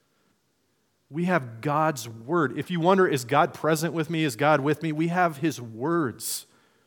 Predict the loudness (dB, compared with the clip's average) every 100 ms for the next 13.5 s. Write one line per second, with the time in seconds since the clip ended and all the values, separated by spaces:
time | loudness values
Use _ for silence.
0 | _ -4 -2 -2 -2 -2 2 4 4 2
1 | -4 -4 -4 -2 -2 0 0 -2 -2 -6
2 | -8 -8 -10 -8 -8 -4 -4 -4 -8 -10
3 | -14 _ _ _ _ -6 0 0 0 -4
4 | -2 -2 -2 -4 -2 -6 -8 -14 -16 -12
5 | -8 -6 -6 -10 -6 -4 -4 -6 -6 -4
6 | -4 -6 -10 -10 -14 _ _ _ _ _
7 | _ _ _ -8 -8 -4 -2 -2 -2 0
8 | 0 -2 -6 -10 -16 -20 _ _ _ -2
9 | 2 2 2 -2 0 0 0 -4 -6 -6
10 | -6 -6 -4 -2 2 2 2 0 -2 -2
11 | -6 -8 -4 -2 -2 -4 -4 0 2 2
12 | 0 2 2 2 2 2 2 2 0 0
13 | -4 -4 -2 -2 -2